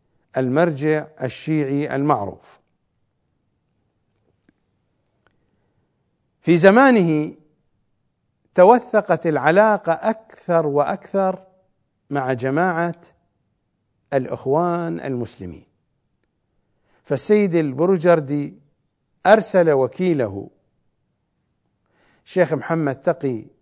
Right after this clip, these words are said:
القمي رحمة الله عليه، كان وكيلاً للسيد حسين البروجردي، أرسله إلى مصر.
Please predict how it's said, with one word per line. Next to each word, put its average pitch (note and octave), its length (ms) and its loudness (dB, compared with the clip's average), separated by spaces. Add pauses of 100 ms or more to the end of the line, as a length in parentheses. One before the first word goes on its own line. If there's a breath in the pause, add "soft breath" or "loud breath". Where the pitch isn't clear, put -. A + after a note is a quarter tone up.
(160)
القمي E3+ 640 -2 (960)
رحمة A2+ 320 -4
الله B2+ 360 0
عليه، D3+ 460 -4
كان C#3 260 -2
وكيلاً A#2+ 640 -2 (1600)
للسيد C#3 440 -2
حسين D3 340 -2
البروجردي، C3+ 880 0 (920)
أرسله G3 600 2
إلى F3+ 320 2
مصر. G3 360 -2